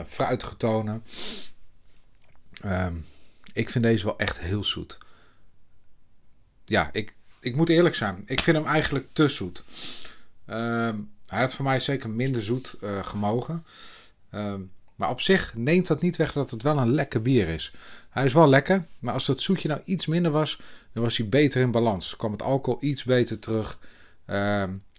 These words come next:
ook het rode fruit kwam, denk ik, mooier tot zijn recht. Hij, overigens merk je wel als je hem in je keel, eh, als je hem drinkt, dat hij wel warm is. Dus de alcohol is wel aanwezig.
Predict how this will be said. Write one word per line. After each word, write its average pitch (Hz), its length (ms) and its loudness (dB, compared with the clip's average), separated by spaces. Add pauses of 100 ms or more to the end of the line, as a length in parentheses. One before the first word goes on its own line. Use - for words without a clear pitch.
ook 107 140 -4
het 101 100 -2
rode 117 320 4
fruit 113 380 0
kwam, 104 340 -4
denk 135 260 0
ik, - 160 -8
mooier 113 420 2
tot 104 160 -8
zijn 98 160 -6
recht. - 280 -6 (1200)
Hij, 98 260 -4 (840)
overigens 131 540 2
merk 135 280 2
je 120 60 -4
wel 131 80 4
als 127 140 2
je - 60 -6
hem 123 60 0
in 117 100 2
je 113 60 -2
keel, 127 340 0 (520)
eh, 101 560 -4
als 117 120 -2
je - 60 -4
hem 113 80 -2
drinkt, 120 420 0
dat 107 140 -4
hij 110 80 -4
wel 117 140 0
warm 107 320 -2
is. 120 140 -4
Dus - 160 -8
de - 80 -8
alcohol 127 420 0
is 131 200 -2
wel 123 260 2
aanwezig. 117 640 0